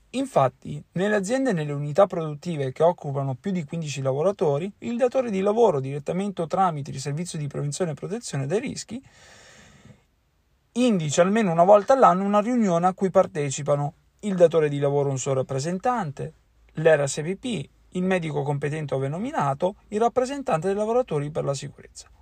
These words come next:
Quindi abbiamo capito che alla riunione periodica il medico competente partecipa a questa riunione. Nel corso della riunione il datore di lavoro sottopone all'esame dei partecipanti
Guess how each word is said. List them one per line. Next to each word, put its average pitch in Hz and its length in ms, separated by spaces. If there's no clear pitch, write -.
Quindi 147 320
abbiamo 147 300
capito 156 420
che 135 140
alla 135 100
riunione 156 400
periodica 208 800
il 165 180
medico 156 340
competente 180 640
partecipa 165 880
a 240 120
questa 190 320
riunione. 151 580
Nel 277 200
corso 254 320
della 147 220
riunione 156 520
il 269 120
datore 180 340
di 156 100
lavoro 277 360
sottopone 220 640
all'esame 220 520
dei 196 140
partecipanti 151 920